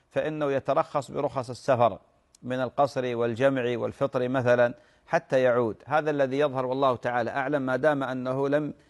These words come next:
يعزم إقامة، لم يعزم إقامة. لكن إذا كان، آه،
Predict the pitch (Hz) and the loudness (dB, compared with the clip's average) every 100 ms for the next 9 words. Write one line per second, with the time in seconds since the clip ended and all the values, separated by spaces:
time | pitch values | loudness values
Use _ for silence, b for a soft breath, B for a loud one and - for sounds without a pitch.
0 | b - 151 135 135 147 131 127 - 127 | b 2 2 2 -2 -2 -2 -4 2 2
1 | 110 107 101 _ _ - 131 131 131 123 | 2 -4 -8 _ _ -8 -6 -2 -2 -2
2 | 131 156 123 - 123 117 110 117 - b | -2 -4 -4 -4 0 0 0 -4 -6 b
3 | b - 220 - 160 151 135 - 143 135 | b 0 0 0 -4 -2 -2 -2 -4 -2
4 | 123 123 120 | 0 0 0